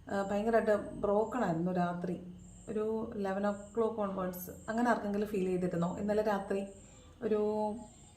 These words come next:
ഇലവൻ o'clock അല്ല കേട്ടോ, ഒരു, ആ, നയൻ, നയൻ തൊട്ട്, രാത്രി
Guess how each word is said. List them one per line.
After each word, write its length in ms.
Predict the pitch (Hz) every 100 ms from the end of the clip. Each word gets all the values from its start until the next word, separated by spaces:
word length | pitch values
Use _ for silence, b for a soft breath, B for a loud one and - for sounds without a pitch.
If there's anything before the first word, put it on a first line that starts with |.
| - 196
ഇലവൻ 260 | 196 202 247
o'clock 240 | 302 302
അല്ല 160 | 190 180
കേട്ടോ, 160 | 180 180
ഒരു, 100 | 220 240 - - - - - - - - -
ആ, 40 | 202 202 - - - - - - - - - - -
നയൻ, 380 | 220 214 202 233 262 - -
നയൻ 400 | 214 214 233 277
തൊട്ട്, 280 | 285 - - - - - -
രാത്രി 280 | 208 208